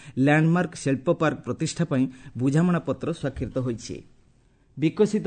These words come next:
ଭାରତ ରୋଜଗାର ଏବଂ ଜୀବିକା ମିଶନ ପାଇଁ ଗ୍ୟାରେଣ୍ଟି ଅଭିଯାନ ବିଭି ଜିରାମଜୀ ଦୁଇ ହଜାର ପଚିଶ ବିଲ୍କୁ ଆଜି କେନ୍ଦ୍ର ଗ୍ରାମୀଣ ବିକାଶ ମନ୍ତ୍ରୀ ଶିବରାଜ ସିଂ ଚୌହାନ ଲୋକସଭାରେ ଉପସ୍ଥାପନ କରିଛନ୍ତି।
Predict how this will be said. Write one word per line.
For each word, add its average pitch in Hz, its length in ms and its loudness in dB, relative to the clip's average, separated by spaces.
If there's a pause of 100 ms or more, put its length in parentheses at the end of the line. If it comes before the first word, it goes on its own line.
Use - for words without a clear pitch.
ଭାରତ 156 340 0
ରୋଜଗାର 156 540 2
ଏବଂ 143 260 0
ଜୀବିକା 156 420 0
ମିଶନ 135 360 0
ପାଇଁ 165 260 -2
ଗ୍ୟାରେଣ୍ଟି 143 400 2
ଅଭିଯାନ 135 400 2 (480)
ବିଭି 151 340 6 (120)
ଜିରାମଜୀ 156 600 6 (360)
ଦୁଇ 156 180 8
ହଜାର 143 320 4
ପଚିଶ 147 380 0
ବିଲ୍କୁ 143 380 2 (300)
ଆଜି 135 280 2
କେନ୍ଦ୍ର 156 360 4
ଗ୍ରାମୀଣ 139 420 4
ବିକାଶ 139 380 0
ମନ୍ତ୍ରୀ 147 380 0
ଶିବରାଜ 160 460 4
ସିଂ 147 240 2
ଚୌହାନ 131 380 0 (340)
ଲୋକସଭାରେ 151 640 2 (100)
ଉପସ୍ଥାପନ 135 680 -4
କରିଛନ୍ତି। 120 520 -4